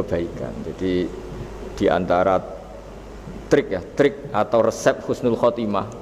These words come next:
Ya, ini sebagai penutup ngaji. Resep husnul khotimah itu, "Inna Allaha Ta'ala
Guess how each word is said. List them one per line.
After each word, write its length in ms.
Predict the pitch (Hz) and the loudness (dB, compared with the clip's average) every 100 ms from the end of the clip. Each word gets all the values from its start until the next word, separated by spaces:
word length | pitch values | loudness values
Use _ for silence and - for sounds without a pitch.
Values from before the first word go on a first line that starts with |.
| - - - - - - - - - | -14 -14 -14 -14 -14 -14 -14 -14 -4
Ya, 160 | 87 87 | 2 4
ini 140 | 107 95 | 4 2
sebagai 300 | - 90 87 | 2 2 2
penutup 340 | 95 95 98 92 | 2 2 2 2
ngaji. 400 | 87 80 90 - | 0 0 -4 -2
Resep 420 | 101 98 - 131 - | -2 0 2 2 0
husnul 460 | 120 127 135 240 - - - - - - - | -2 4 4 4 -2 -12 -14 -14 -14 -6 -2
khotimah 480 | 95 87 85 80 95 | -2 -2 -6 -6 -6
itu, 460 | 90 139 131 - - - - - - - - | 4 6 6 4 -4 -12 -14 -14 -14 -8 2
"Inna 240 | 107 113 | 4 6
Allaha 400 | 110 113 107 107 | 6 6 6 4
Ta'ala 480 | 107 101 107 104 | 2 4 4 4